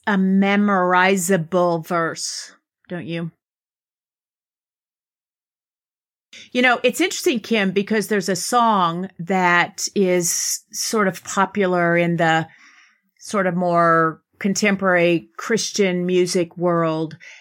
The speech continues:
that, that sings, "Your grace is enough. Your grace is enough for me."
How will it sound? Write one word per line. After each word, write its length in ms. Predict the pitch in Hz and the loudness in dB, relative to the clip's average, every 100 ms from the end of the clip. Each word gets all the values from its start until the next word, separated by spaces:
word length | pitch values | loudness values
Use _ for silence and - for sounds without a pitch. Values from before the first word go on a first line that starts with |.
| _ - 170 - | _ -20 -10 0
that, 440 | 175 175 170 - _ - - - - | 2 4 2 0 _ -10 -10 -10 -14
that 460 | 165 185 170 160 - _ _ _ - | -6 -2 0 0 -4 _ _ _ -8
sings, 760 | - - 262 240 214 202 - - | -8 0 2 2 2 0 -4 -8
"Your 320 | 196 214 226 208 | -4 0 2 0
grace 560 | 208 220 220 220 - | 0 2 4 2 0
is 180 | 214 175 | 0 2
enough. 460 | 190 170 92 - _ - _ _ _ _ - | -2 -2 -6 -10 _ -20 _ _ _ _ -4
Your 200 | 190 185 | -2 -2
grace 540 | 190 214 262 240 - | 0 0 2 -2 -4
is 160 | 240 233 | -4 -2
enough 320 | 190 170 170 | 0 -2 -4
for 200 | - 175 | -8 -6
me." 380 | 170 147 190 | -6 -10 -16